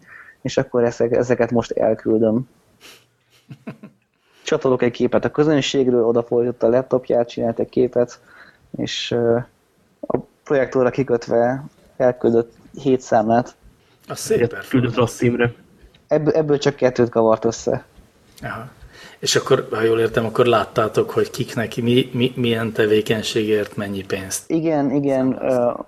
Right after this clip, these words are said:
Speaker 1: de kiszámlázott egy húsz fontos pólót, meg, ö, huszonöt fontos nem tudom micsodát. Ö, egyébként a Swiveling se kért többet,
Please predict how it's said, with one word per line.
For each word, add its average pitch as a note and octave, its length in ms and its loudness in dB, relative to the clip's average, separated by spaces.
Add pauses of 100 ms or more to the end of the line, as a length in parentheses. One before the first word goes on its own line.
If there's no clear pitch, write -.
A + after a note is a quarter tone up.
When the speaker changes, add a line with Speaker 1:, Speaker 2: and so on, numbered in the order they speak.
(360)
Speaker 1:
de B2+ 280 0
kiszámlázott B2 600 0
egy A#2+ 100 -4
húsz B2+ 260 -2
fontos A#2 440 0
pólót, C3 720 2 (880)
meg, A#2 440 -2 (100)
ö, A#2+ 320 0
huszonöt C3 360 0
fontos A#2 380 -2
nem B2+ 200 2
tudom B2 280 2
micsodát. A#2+ 600 0 (540)
Ö, C3+ 240 2
egyébként D#3 380 -2
a D3 40 4
Swiveling C#3+ 400 0 (420)
se - 160 -2
kért B2+ 420 0 (340)
többet, B2 500 0